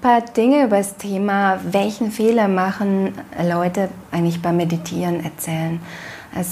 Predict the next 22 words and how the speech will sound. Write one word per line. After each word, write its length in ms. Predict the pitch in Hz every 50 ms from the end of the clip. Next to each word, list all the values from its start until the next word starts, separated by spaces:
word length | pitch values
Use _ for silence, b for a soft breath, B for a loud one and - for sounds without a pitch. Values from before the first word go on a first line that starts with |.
| -
vielleicht 260 | - 247 254 254 254
kennst 260 | - 208 196 226 220 -
du 60 | 254
das, 200 | 208 196 190 -
dass 120 | 180 170
du 100 | 175 180
schon 160 | 170 - 175
mal 140 | 170 170 170
gedacht 280 | 170 165 170 170 170 170 170
hast, 240 | 175 180 180 -
"Oh, 80 | - 175
ich 220 | 170 175 - -
müsste 320 | 196 180 175 175 170 - 180
mehr 160 | 170 170 175
meditieren, 720 | 175 175 170 185 180 180 - - 226 233 240 233 220 196
ich 160 | 170 170 - 180
mü-, 340 | 175 175 175 180 180 180
müsste 320 | 190 190 196 196 - - 190
mehr 160 | 196 - 190
zur 200 | - - 202 185
Ruhe 240 | 190 202 226 247 254
kommen." 280 | 254 254 240 240 240